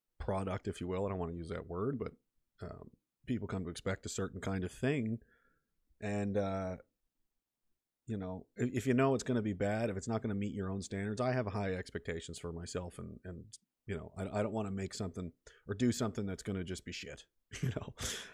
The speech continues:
I, I don't wanna blackpill people and get up here and be all angry and depressed and cranky and just, you know what I mean? Just because I'm having a sh-, having a shitty day, and, and, you know, some of these guys have no control over it, especially the, you know, other guys in the same boat in the military. And man, listen, it just, uh,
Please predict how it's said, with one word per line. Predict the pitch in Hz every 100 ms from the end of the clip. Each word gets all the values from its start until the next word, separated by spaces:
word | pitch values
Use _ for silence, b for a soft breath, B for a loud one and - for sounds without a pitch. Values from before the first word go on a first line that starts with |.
| B
I, | 131
I | 127 127
don't | 143
wanna | 143 113
blackpill | 117 113 - 127 113
people | 123 120 120
and | 110
get | 107
up | 107 104
here | 107
and | 104
be | 107
all | 101 101 107
angry | 98 98 98
and | 95
depressed | 98 - 101 98 98
and |
cranky | - 101 98 -
and | 95
just, | 95 -
you | 120
know | 117
what | 117
I | 117
mean? | 117 120 120 B B B -
Just | 135 -
because | 131 127 117
I'm | 110 107
having | 113 107
a | 101
sh-, | - - 107
having | 113 104
a |
shitty | 98 - 117 107
day, | 98 104 107
and, | 107 110
and, | 117 110 110 - - _ -
you |
know, | 107
some | 110 120
of |
these | 117
guys | 104 110
have | 107
no | 104
control | 98 - 104 117
over | 98 82
it, |
especially | - 95 -
the, | 92 95 -
you |
know, | 92 90
other | 98 101
guys | 98 95
in | 95
the |
same | 92 95
boat | 92 98
in | 95
the |
military. | 92 95 98 98 101
And | 101
man, | 98 98
listen, | 101 104 95 - _ _ _ _ _ -
it | 120
just, | 107 - 104
uh, | 92